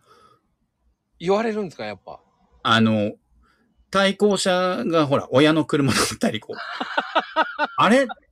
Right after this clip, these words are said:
Speaker 2: 先生なんか歌ってない？」みたいな。そ-、そういうことにもなるので。
Speaker 1: バレちゃうんですか、やっぱ先生の車って。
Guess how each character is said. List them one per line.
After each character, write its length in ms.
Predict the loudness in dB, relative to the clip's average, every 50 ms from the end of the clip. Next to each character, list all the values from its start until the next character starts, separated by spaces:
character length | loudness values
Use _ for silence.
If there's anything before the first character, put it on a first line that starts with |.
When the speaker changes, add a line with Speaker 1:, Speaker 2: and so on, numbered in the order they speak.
| _ _ _ _ _ _ _ _ _
Speaker 2:
先 160 | 0 2 4
生 140 | 4 4 4
な 100 | 4 2
ん 40 | 0
か 300 | 0 -2 -2 -2 -4 -10 _ _ _ _ _ _ _ _ -4
歌 160 | 0 0 0
っ 40 | 0
て 120 | 0 -2
な 120 | 0 0
い？」 60 | 0 -2
み 100 | -4 -10
た 120 | -12 -14
い 40 | -14
な。 120 | -16 -18 _ _ _ _ _ _ _ _ _ _ _ _ _ _ _ _ _ _ -8 -4
そ-、 280 | -2 -2 -2 -2 -4 -6 -8 -8 -14 _
そ 200 | -6 0 2 2
う 40 | 2
い 40 |
う 20 | 4
こ 120 | 2 2
と 100 | 2 2
に 80 | 0 0
も 120 | -2 -2
な 160 | -2 -2 -2
る 100 | -4 -4
の 120 | -6 -10 -14
で。 160 | -16 -16 -18 _ _ _ _ -14 -8
Speaker 1:
バ 140 | -6 -6 -6
レ 120 | -6 -8 -8
ち 100 | -8 -8
ゃ 80 | -8
う 40 | -8
ん 60 | -10
で 80 | -12 -12
す 60 | -10
か、 60 | -10
や 60 | -10
っ 40 | -10
ぱ 100 | -12 -14
先 160 | -14 -12 -12
生 120 | -10 -12 -12
の 100 | -14 -14
車 260 | -16 -8 -6 -6 -6
っ 100 | -8 -10
て。 220 | _ -14 -14 -14